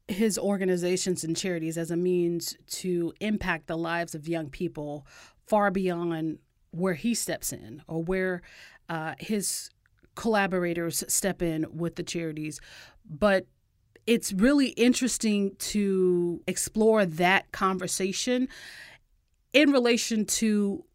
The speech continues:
racial justice, in relation to social justice, because at the end of the day, this is gonna be a growth process,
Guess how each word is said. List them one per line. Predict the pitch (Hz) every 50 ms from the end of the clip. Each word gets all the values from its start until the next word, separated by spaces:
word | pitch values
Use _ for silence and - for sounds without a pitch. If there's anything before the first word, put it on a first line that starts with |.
| _
racial | - 160 196 233 247 214 - - 214 185
justice, | 151 165 - 135 - - - 127 -
in | 190 202 208 214 214
relation | 202 202 202 202 196 - 202 196 185
to | - - 214 202 190 185 190 185 185 185
social | - - - 220 233 240 - - 185 170
justice, | 139 160 - - - - - - - - - - - - - - - - - - - -
because | 180 214 208 - 214 208 208 208 208 214 202 190 214 - _ _ _ _ _ _ _ _
at | 220 247 247
the | 302 302
end | 349 415
of | 440 285
the | 247
day, | 214 208 233 240 220 190 175 170 165 - _ _ _ _ _ _ _ _ _ _ - - _ _ -
this | 185 202 269 277 -
is | 254 214
gonna | 214 220 208
be | 190 196 185
a | 175
growth | 165 175 190 202 196 -
process, | - 196 156 156 151 - 160 123 131 117 - -